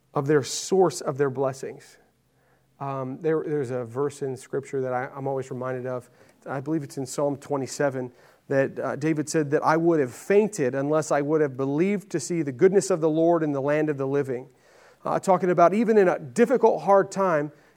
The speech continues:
God showed me blessings and good things. And, um, God is our source. See, the thing is, in your, in your circumstance, how are you going to get the stuff that you need?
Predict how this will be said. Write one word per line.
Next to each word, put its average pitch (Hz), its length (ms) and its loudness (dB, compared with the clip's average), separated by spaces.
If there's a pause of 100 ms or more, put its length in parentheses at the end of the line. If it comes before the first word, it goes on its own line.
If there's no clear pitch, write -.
God 208 260 -2
showed 202 260 4
me 175 100 -6
blessings 156 600 -2
and 131 160 -4
good 196 200 8
things. 151 500 0 (500)
And, 175 400 6
um, 151 360 4 (500)
God 254 240 8
is 226 240 6
our 208 240 4
source. - 560 0 (500)
See, 233 240 2
the 202 260 2
thing 254 220 6
is, 214 260 8 (880)
in 240 180 6
your, 240 160 8
in 220 260 6
your 226 140 10
circumstance, 208 720 6
how 269 320 8
are 262 80 8
you 240 140 0
going 214 340 8
to 196 80 2
get 185 380 4
the 175 100 0
stuff - 460 2
that 170 140 -2
you 165 120 -6
need? 180 320 -4